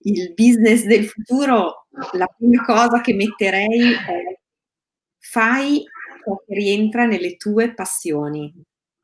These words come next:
prima cosa. Dopodiché adatta quelle che sono le tue passioni con ciò che il mercato cerca e chiede. Perché, mm, lavorare oggi,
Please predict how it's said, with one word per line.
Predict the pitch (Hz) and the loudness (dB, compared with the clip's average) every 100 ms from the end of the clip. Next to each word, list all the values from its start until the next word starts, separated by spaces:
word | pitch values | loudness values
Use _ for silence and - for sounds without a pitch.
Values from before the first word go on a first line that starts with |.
| _ _ _ | _ _ _
prima | 202 196 185 | -2 0 -2
cosa. | - 156 160 156 147 - _ _ _ | -4 -6 -6 -6 -8 -12 _ _ _
Dopodiché | - - 214 262 214 180 220 - _ - | -4 2 2 2 0 0 0 -6 _ -4
adatta | 180 175 220 202 - 175 151 147 _ | -2 2 0 0 -4 -4 -4 -6 _
quelle | - 175 170 | -4 -2 -2
che | 170 | -6
sono | 165 190 170 | -6 -4 -4
le | 160 160 | -4 -4
tue | 170 | -6
passioni | 185 220 - 165 151 151 170 175 _ _ _ _ _ _ | -4 -2 -2 -2 -4 -4 -8 -10 _ _ _ _ _ _
con | - 233 208 214 220 226 220 _ | -2 4 6 6 4 2 -4 _
ciò | - 220 220 | -2 0 2
che | 208 | 0
il | 190 196 | 0 -2
mercato | 196 180 - - 165 156 - 180 175 190 _ _ _ _ _ _ _ | -4 -4 -8 -8 -8 -8 -10 -6 -6 -8 _ _ _ _ _ _ _
cerca | - - 185 170 - 151 147 - | -4 0 0 -2 -8 -10 -12 -12
e | - | -14
chiede. | - 175 160 151 151 _ _ _ _ | -6 -4 -2 -4 -8 _ _ _ _
Perché, | 208 208 214 233 233 226 220 - 202 | -4 -4 -2 -2 0 -2 -4 -8 -6
mm, | 202 196 190 190 _ | -4 -4 -6 -10 _
lavorare | - 196 190 202 220 247 233 | -8 -8 -2 -2 0 2 2
oggi, | 202 202 175 156 - 160 156 151 | 2 2 -2 -6 -8 -4 -2 -4